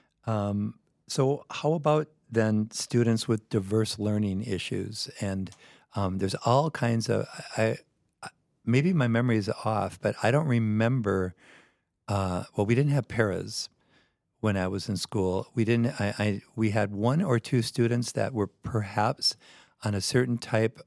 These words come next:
of medication or something so that they were able to function in school. And I think that,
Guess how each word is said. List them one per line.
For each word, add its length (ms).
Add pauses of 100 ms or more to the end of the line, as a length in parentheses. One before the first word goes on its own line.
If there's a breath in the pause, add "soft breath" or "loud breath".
of 380
medication 640
or 80
something 380
so 160
that 160
they 80
were 140
able 200
to 80
function 440
in 180
school. 640 (520 soft breath)
And 140
I 120
think 400
that, 340